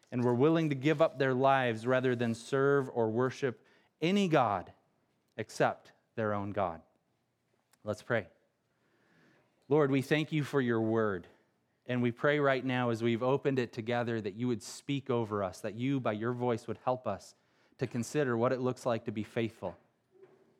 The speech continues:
Help us to be like these three men who experience a firm conviction to honor you and you alone, and who are willing to risk everything for that,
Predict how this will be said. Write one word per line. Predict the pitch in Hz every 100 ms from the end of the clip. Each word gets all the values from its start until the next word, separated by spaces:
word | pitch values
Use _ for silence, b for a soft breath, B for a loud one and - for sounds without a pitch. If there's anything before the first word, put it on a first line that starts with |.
| _ _ _ _ _ _ _ _ _ _
Help | 147 139
us | 143 -
to | 123
be | 120 123 117
like | 110 107 104 -
these | 120 117 107 -
three | 117 113 110 104 98 - _
men | 104 98 85 80 _ _ _ _ _ _ _ _
who | -
experience | 127 113 - - 127 127 117 107 - - _ _ _ _ _ _ _ _ -
a |
firm | - 151 160 151
conviction | - 135 117 123 - - 107
to | 101
honor | 120 127 123
you | 117 120 120
and | 113
you | 113
alone, | 107 101 90 82 _ _ _ _ _ _ _ _ -
and | 131
who | 127
are | 127 120
willing | 143 147 139
to | 120
risk | 123 135 - - -
everything | 127 120 123 113 - 110 98
for | 92 -
that, | 98 101 82 -